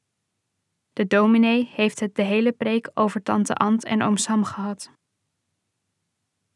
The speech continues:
Voor tante Ant was dat een onvergetelijk moment van glorie. Ik heb vaak gezegd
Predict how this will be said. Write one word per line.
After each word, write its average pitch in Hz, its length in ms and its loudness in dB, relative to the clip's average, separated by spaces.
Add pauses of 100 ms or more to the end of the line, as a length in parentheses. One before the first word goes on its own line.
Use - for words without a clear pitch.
Voor - 220 -6
tante 208 340 0
Ant 240 320 4
was 208 160 -4
dat 220 200 2
een 220 160 -2
onvergetelijk 220 760 -4
moment 208 360 -2
van 220 140 -8
glorie. 214 460 -8 (2250)
Ik 247 180 2
heb 277 140 4
vaak 262 300 2
gezegd - 480 -6